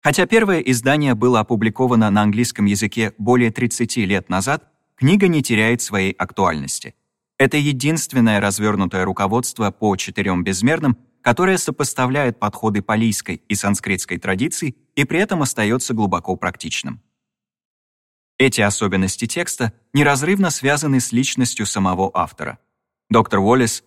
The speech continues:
знаменит не только обширными познаниями философии буддизма, но и высочайшим уровнем личной практики. Мне самому выпала огромная честь неоднократно сопровождать его в качестве переводчика и видеть.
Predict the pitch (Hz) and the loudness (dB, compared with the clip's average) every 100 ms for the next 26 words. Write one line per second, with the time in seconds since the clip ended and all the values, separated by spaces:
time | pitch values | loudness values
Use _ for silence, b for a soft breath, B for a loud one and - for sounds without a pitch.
0 | - 107 127 143 135 143 131 185 156 - | -2 4 6 6 2 0 0 0 0 0
1 | 117 - 139 127 113 107 113 120 131 113 | 0 -2 0 4 4 4 0 2 4 4
2 | 95 90 - 92 90 - 85 90 87 104 | 2 -2 -2 -4 -4 -4 -6 -6 -4 -2
3 | 156 165 139 - _ - 151 220 156 139 | -2 0 -2 -4 _ 2 2 2 0 -2
4 | - 107 123 131 - 110 104 113 113 95 | -2 -2 -2 -2 -2 -2 0 2 2 2
5 | 92 90 - 90 90 87 - - 98 _ | 0 -2 -6 -6 -6 -8 -14 -20 -20 _
6 | _ _ _ _ _ _ _ _ - 143 | _ _ _ _ _ _ _ _ 2 2
7 | 139 147 139 147 190 - 117 123 151 143 | 2 2 2 2 0 -2 -2 0 2 0
8 | - 117 151 170 147 127 - 147 - 123 | 2 0 0 0 0 0 -2 -4 0 0
9 | 104 104 101 120 135 123 - 104 101 95 | 2 2 2 0 0 0 -2 -2 0 0
10 | 95 113 120 107 98 - 113 - 117 110 | 0 -2 -2 -2 -2 -2 -2 -2 -4 -4
11 | 101 107 107 139 - 120 113 - 120 113 | -4 -2 0 0 -2 -4 -4 0 2 4
12 | 107 73 - | 2 -2 -14